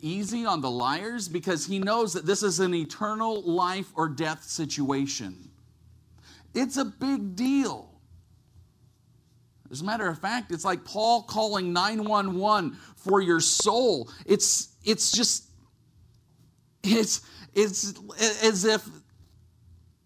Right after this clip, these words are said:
you're either calling nine one one to help somebody else or you're just a bystander, just standing there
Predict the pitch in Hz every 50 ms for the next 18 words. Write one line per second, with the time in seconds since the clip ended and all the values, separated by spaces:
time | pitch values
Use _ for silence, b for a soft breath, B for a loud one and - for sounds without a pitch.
0 | _ _ _ _ _ _ _ 175 170 202 202 - - 208 220 262 320 302 320 302
1 | 285 - - 247 247 247 247 240 226 220 226 233 262 277 277 262 269 269 269 254
2 | 233 208 202 190 175 170 170 180 180 - 214 190 180 185 226 269 277 - 220 -
3 | 247 254 240 220 220 208 208 202 202 - - 196 202 214 220 214 220 214 196 220
4 | 202 - - 180 156 139 165 151 156 165 151 - - 135 117 107 98 98 92 82
5 | 82 B B B B B B - 120 147 214 226 220 - - - - - - -
6 | _ - - - - 208 208 214 226 220 226 220 220 208 220 220 220 220 208